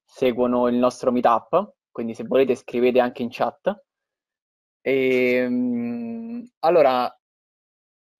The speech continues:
prima di, diciamo, di parlare degli speaker e di dare le parole agli speaker, facci-, spendiamo due parole su una conferenza online che stiamo organizzando con Codemotion.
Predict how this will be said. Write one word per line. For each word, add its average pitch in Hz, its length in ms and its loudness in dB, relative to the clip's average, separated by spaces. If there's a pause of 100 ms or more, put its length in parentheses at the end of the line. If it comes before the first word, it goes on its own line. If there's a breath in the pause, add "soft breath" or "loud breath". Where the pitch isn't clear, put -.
(240)
prima 196 260 2
di, 175 160 0
diciamo, 156 280 -2
di 143 100 -2
parlare 143 360 4
degli 135 240 0
speaker 127 480 0
e 117 80 0
di 117 80 -8
dare 127 220 2
le 123 80 4
parole 139 220 4
agli 147 120 0
speaker, 147 580 2
facci-, - 300 -12
spendiamo 135 360 -4
due 170 120 2
parole 156 320 4
su 135 180 -4
una 123 240 -2
conferenza 147 540 -2
online 147 400 0
che 123 80 -6
stiamo 123 220 -6
organizzando 123 720 0
con 123 140 -4
Codemotion. 127 760 -4